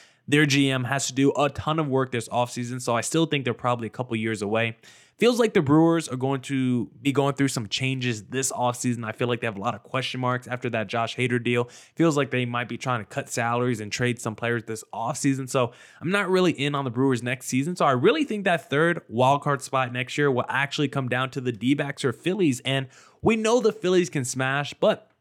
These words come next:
they don't have the best bullpen and they don't have the best defense. While I expect the D-backs offense to be better next season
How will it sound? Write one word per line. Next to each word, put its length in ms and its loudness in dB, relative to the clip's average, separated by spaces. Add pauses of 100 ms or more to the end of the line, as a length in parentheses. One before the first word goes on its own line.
they 160 4
don't 260 2
have 180 -2
the 80 2
best 320 -2
bullpen 440 -2
and 140 -6
they 120 4
don't 220 0
have 160 -2
the 60 -2
best 280 -4
defense. 420 0
While 380 0 (340)
I 140 4
expect 400 2
the 80 4
D-backs 580 -2
offense 440 0
to 100 -2
be 180 2
better 400 0 (180)
next 360 0
season 460 4